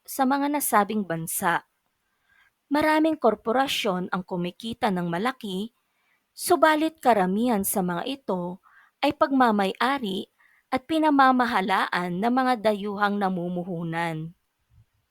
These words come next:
Ang pagpasok ng mga dayuhang namumuhunang ito ay nakapagtataguyod ng mas mabilis na paglago at pagsulong ng kanilang ekonomiya. Subalit,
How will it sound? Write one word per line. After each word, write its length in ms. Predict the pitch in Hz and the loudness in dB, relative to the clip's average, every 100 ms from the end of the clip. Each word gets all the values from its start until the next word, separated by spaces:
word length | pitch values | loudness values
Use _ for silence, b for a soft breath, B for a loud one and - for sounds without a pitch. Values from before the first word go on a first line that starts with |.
| _ B B B B | _ B B B B
Ang 160 | 285 311 | 2 2
pagpasok 800 | 349 339 _ 311 294 - 285 254 | 0 -2 _ 0 0 -2 -2 0
ng 100 | 233 | 0
mga 400 | 202 185 175 180 | 0 -2 -2 -4
dayuhang 400 | 185 226 233 196 | -2 -4 -2 -2
namumuhunang 800 | 180 180 175 180 180 170 175 233 | -2 -4 -4 -6 -4 -4 -6 -6
ito 560 | 285 - 180 175 175 b b b b b b - | -10 -6 -6 -6 -10 b b b b b b 2
ay 160 | 294 | 2
nakapagtataguyod 1400 | 311 294 262 208 - - 175 - 170 - 240 262 196 175 170 b b b - | 4 4 4 4 0 -2 -2 0 -2 -2 -6 -2 0 0 -2 b b b -2
ng 240 | 277 294 294 | 2 4 2
mas 240 | 302 - | 0 4
mabilis 800 | 254 208 240 233 185 202 - - | 4 4 -2 -4 -4 -4 -4 0
na 160 | 208 208 | -2 -2
paglago 720 | 185 170 220 214 185 175 - b b b - | -4 -2 -2 0 -2 -4 -6 b b b -4
at 160 | 269 | -2
pagsulong 640 | - 277 - 302 254 247 262 | -2 -2 -4 -2 0 2 2
ng 160 | 262 | 0
kanilang 480 | 247 208 190 185 202 - | 0 0 0 0 -2 -4
ekonomiya. 960 | 196 202 185 170 170 156 175 170 165 - _ _ _ _ _ _ _ _ | -4 -2 -2 -4 -6 -6 -2 -2 -2 -14 _ _ _ _ _ _ _ _
Subalit, 800 | _ - 226 240 277 285 196 202 | _ -2 0 0 0 0 -2 -4